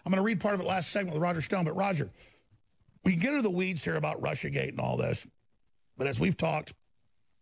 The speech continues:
probably three, four hours the last few days, the deep state is making its move. The censorship, the behind-the-scenes threats, everything that's going on, the emplacement, it's clear. The bellwether's there.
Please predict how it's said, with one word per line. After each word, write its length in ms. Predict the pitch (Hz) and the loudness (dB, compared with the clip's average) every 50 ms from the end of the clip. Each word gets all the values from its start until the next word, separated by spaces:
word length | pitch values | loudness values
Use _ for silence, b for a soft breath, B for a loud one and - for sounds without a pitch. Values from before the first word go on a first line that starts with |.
| - B B B B B B B | -20 B B B B B B B
probably 160 | - 151 - | -2 -2 0
three, 160 | - - 185 | 0 0 0
four 220 | 156 - 175 165 156 | 0 0 0 0 0
hours 280 | 147 151 147 135 113 | 0 0 -2 -2 -2
the 40 | 131 | -2
last 220 | 143 143 139 - - | -2 -2 -2 -2 -2
few 100 | - 139 | -2 0
days, 380 | 139 131 131 127 117 - b b b b b b b b b b b b b _ _ - | 0 0 0 0 -2 -4 b b b b b b b b b b b b b _ _ 0
the 100 | 127 120 | 0 2
deep 240 | 120 180 208 190 | 2 2 0 -2
state 420 | - - - 185 175 170 170 175 - - | -4 -4 -2 -2 0 0 -2 -4 -6 -6
is 140 | 139 104 | -6 -6
making 260 | 123 147 147 139 139 139 | -4 -4 -4 -2 -2 -4
its 180 | 123 110 - | -4 -6 -4
move. 360 | 131 131 127 120 113 - 95 | -2 -2 0 0 0 -2 -4
The 80 | 117 120 | -4 -4
censorship, 800 | - - - 175 165 139 - 127 107 - - 117 110 104 - - | -2 -2 0 0 0 -2 -4 -4 -6 -4 -2 -4 -4 -4 -6 -6
the 80 | - | -4
behind-the-scenes 680 | 117 117 113 143 165 165 160 139 - - 160 143 110 - | -2 0 2 2 2 2 2 0 0 0 -2 -2 -4 -4
threats, 460 | - 165 123 120 113 107 - - - B B B B B B B B _ - | -4 -2 -2 -2 -2 -4 -8 -12 -14 B B B B B B B B _ -4
everything 420 | 147 160 185 196 202 156 196 180 | -2 0 2 0 0 0 0 0
that's 180 | 180 160 131 - | 0 -2 -2 -2
going 360 | - 185 160 160 151 147 143 | -2 -2 0 0 0 -2 -2
on, 360 | 135 139 135 127 - - 110 B B B B B B | -2 -2 -2 -2 -4 -4 -6 B B B B B B
the 180 | - 143 151 151 | -2 -2 0 0
emplacement, 720 | - 131 - - - 190 185 180 - - 151 135 123 - - | 0 -2 -2 -2 0 0 0 0 -2 -4 -4 -4 -6 -4 -6
it's 160 | 143 127 - | -6 -6 -6
clear. 520 | - - - - 208 202 165 131 - 92 B B B B B B _ _ _ _ - | -10 -6 -2 0 0 0 0 -2 -4 -8 B B B B B B _ _ _ _ 0
The 100 | - 113 | 0 2
bellwether's 680 | 107 170 175 196 208 185 185 185 180 185 170 147 113 135 | 2 2 2 2 2 2 0 0 0 0 -2 -2 0 0
there. 380 | 170 180 160 120 101 92 82 | 0 0 0 -2 -6 -10 -12